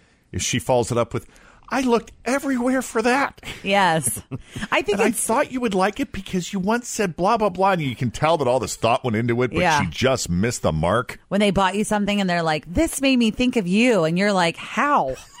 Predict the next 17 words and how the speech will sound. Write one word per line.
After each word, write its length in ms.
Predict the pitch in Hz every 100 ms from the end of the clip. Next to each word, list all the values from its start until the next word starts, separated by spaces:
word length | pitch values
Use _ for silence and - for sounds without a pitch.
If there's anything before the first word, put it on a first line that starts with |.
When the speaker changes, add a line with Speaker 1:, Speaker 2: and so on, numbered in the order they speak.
| 960 - - - -
Speaker 2:
How 400 | 202 320 359 370
did 160 | 330
it 180 | 330 277
make 240 | 285 -
you 80 | 302
think 300 | 254 294 277
of 180 | 233 -
me?" 500 | 220 - 208 226 302 -
<laughs> 20 | - - - - - 1047 - - _ - _ _ _ _ _ _ - - - - -
Speaker 1:
Long 500 | 95 135 147 151 151
story. 640 | - - - 117 95 90 - _ _ _ _ _
Seventy-one 680 | - - 165 180 175 175 170
percent 460 | - 139 165 165 127
said, 360 | - 139 127 110 107
said 260 | - 151
they 140 | 139 143
have 320 | 143 139 123